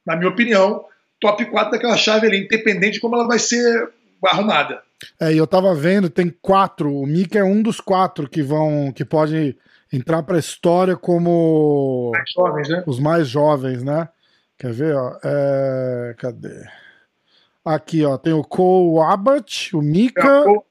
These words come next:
Speaker 1: Abbott, o, o, o Mika, o Tai e o Cage,
Speaker 2: e
Speaker 1: né?
Speaker 2: o Tai e o Cage, exatamente.
Speaker 1: Isso aí.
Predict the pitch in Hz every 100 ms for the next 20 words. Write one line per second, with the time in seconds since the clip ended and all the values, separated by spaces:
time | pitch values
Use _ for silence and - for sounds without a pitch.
0 | - 226 226 220 208 196 190 180 180 214
1 | 233 226 - 196 226 247 233 165 175 160
2 | 202 180 180 135 170 160 196 - 143 127
3 | 127 135 180 165 123 117 208 160